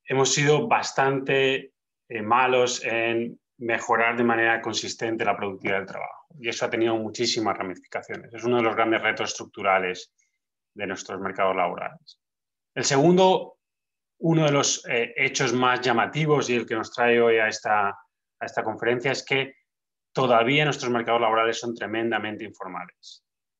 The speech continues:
Más del cincuenta por ciento de los trabajadores antes del covid, eh, trabajaba en lo que llamamos el sector informal,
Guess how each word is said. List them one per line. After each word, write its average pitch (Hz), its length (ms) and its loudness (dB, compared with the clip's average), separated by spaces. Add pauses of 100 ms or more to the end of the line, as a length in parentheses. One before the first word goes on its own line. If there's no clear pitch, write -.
(140)
Más 120 400 0
del 135 140 0
cincuenta 123 580 -2
por 120 140 -2
ciento 120 240 -6
de - 20 -2
los 110 120 -2
trabajadores 113 840 0
antes 143 340 0
del 120 200 -2
covid, 131 360 -2 (760)
eh, 104 280 -4
trabajaba 113 500 2
en 120 40 2
lo 120 80 2
que 120 80 -4
llamamos 107 360 0
el 107 60 -6
sector 110 300 -8
informal, 120 640 -2